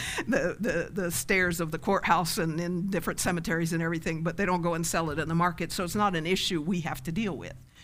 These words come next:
But when we understand it in its original context, then we can find the meaning of it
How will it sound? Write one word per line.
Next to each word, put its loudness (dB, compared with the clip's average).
But 6
when 4
we 2
understand 2
it 0
in 4
its -4
original 0
context, -6
then 6
we 2
can 0
find 2
the 0
meaning 2
of -2
it -4